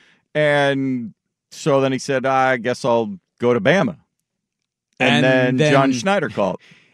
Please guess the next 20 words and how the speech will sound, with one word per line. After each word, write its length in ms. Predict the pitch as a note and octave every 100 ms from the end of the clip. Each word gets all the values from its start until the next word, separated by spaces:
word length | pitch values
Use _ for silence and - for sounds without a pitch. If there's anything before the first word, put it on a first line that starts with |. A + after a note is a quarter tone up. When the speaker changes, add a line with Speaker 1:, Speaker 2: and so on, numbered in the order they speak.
| -
Speaker 2:
And 160 | C#3+
then 120 | D#3
the 60 | D#3+
Seahawks 520 | - A#3+ G#3 C#3+ -
called, 420 | - C#3 C#3+ F#3+ -
and 120 | D#3
a 40 | D3
random 460 | C#3+ E3 G#3+ A3
Seahawk 600 | F#3 - G#3+ G3 G3 F#3
Husky 380 | F#3 G#3 - F3
fan 480 | - D3 C#3+ D#3+ E3 _ -
went 200 | F#3+ F#3
to 160 | G3
a 60 | E3
random 540 | D3+ F3+ A3 A3+ G#3
bar 540 | E3+ A3+ D#3+ A#2+ E3 - _ _ _ _ _ _ -
and 180 | E3+
sees 580 | D#3 - F#3+ F3 C#3+ - _
Ryan 320 | A#2+ D3 G#3+
Grubb 340 | G#3 E3+ D#3